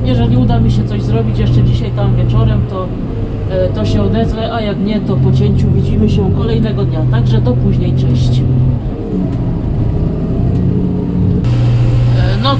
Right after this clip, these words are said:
to witam dnia kolejnego, jak się okazuje. E, tutaj tato skończył już, e,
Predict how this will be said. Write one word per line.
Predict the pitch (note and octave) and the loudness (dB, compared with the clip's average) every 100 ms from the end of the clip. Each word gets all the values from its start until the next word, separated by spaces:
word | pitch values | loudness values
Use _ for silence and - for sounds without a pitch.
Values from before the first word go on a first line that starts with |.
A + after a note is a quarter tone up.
| A#3 | 2
to | A3 | 2
witam | A#3+ B3+ A#3+ A#3+ A#3+ - - - - - - - - | 2 2 2 2 2 2 2 2 2 2 2 2 2
dnia | G3 A#3 | 2 2
kolejnego, | A#3 A3+ G#3 G#3 G#3 G#3+ A3 - - - | 2 2 2 2 0 0 2 2 2 2
jak | - F#3 | 2 2
się | - G3+ | 0 2
okazuje. | G3 F#3+ F#3 G3+ G3 | 2 2 2 2 2
E, | G#3 - - - - - - - - - - - - - - - F#3 F#3 | 2 2 2 2 2 2 2 2 2 2 0 0 0 0 0 0 2 2
tutaj | F3+ G3+ G#3 G3+ | 2 0 2 2
tato | G#3 G3+ G#3 G3+ G3 - - - | 2 0 2 0 0 0 0 0
skończył | G3+ G#3 G#3 G#3+ G3 | 0 0 0 0 0
już, | G3 G3 | 0 0
e, | - | 0